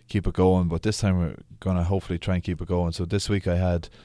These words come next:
uh, Tony Healy, so people will be familiar with him. He was Paul Brady's biggest rival for maybe nine or ten years, a few years ago from Cork, and a fella called Seamus Toomey from Antrim, who's a, a good handball man as well.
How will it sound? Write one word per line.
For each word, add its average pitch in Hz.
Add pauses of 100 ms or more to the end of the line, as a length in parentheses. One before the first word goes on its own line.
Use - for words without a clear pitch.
(500)
uh, 90
Tony 107
Healy, 87
so 82
people 92
will 90
be 87
familiar 90
with 85
him. 87
He 85
was 85
Paul 95
Brady's 87
biggest 85
rival 87
for 80
maybe 82 (160)
nine 90
or 85
ten 87
years, 82
a -
few -
years 82
ago 85
from 82
Cork, 82 (420)
and 85
a 80
fella 92
called 87
Seamus 92
Toomey 87
from 82
Antrim, 82
who's 82
a, - (140)
a 78
good 85
handball 82
man 80
as 78
well. 82